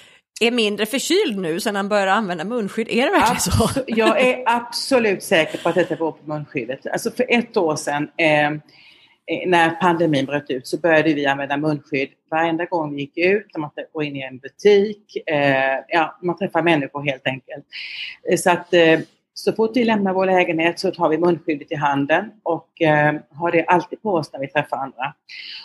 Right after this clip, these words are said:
Speaker 2: Och min man då, som ständigt var förkyld tidigare,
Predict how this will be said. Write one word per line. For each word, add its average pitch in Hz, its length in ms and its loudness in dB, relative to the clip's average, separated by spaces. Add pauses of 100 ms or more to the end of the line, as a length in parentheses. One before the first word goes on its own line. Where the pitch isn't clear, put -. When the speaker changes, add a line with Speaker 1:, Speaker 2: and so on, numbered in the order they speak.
(140)
Speaker 2:
Och 175 220 2
min 185 260 2
man 190 260 4
då, 196 120 0
som 160 200 -4
ständigt 190 600 0
var 170 120 0
förkyld 143 520 -4 (180)
tidigare, 135 580 -2